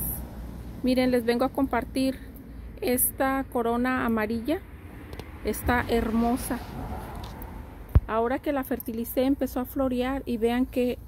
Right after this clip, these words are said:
qué hermosa flor tiene. El tono está bien, bien bonito. Y ya es una planta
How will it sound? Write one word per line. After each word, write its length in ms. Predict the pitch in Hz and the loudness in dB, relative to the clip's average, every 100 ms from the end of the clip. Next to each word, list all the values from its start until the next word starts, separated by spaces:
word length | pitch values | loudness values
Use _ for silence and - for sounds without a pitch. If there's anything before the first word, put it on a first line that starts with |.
| - | -2
qué 80 | |
hermosa 720 | 254 247 247 247 - 262 254 262 - - - - - - - - | 0 2 2 0 -2 -2 -2 -4 -8 -20 -18 -16 -16 -14 -12 -4
flor 240 | 226 233 | 2 2
tiene. 440 | - 240 233 247 427 - - - - - - - - - - - - - | 0 0 2 2 0 -6 -16 -16 -16 -14 -14 -16 -16 -18 -18 -18 -20 -4
El 200 | 226 226 | 0 0
tono 580 | - 233 240 269 294 294 | 0 0 2 2 2 -2
está 320 | - 226 - 220 | -4 -4 -2 -4
bien, 440 | 226 240 247 247 | 0 0 2 2
bien 300 | 226 247 262 | 2 2 4
bonito. 480 | 240 220 220 - 220 - - - - - - - - - | 2 0 -2 -6 -8 -10 -16 -16 -18 -18 -18 -16 -16 -8
Y 120 | - 208 | -4 2
ya 160 | 226 | 4
es 140 | 233 - | 4 2
una 200 | 240 240 | 0 0
planta 880 | - 226 220 - 226 226 220 226 | -2 -4 -4 -4 -4 -4 -6 -8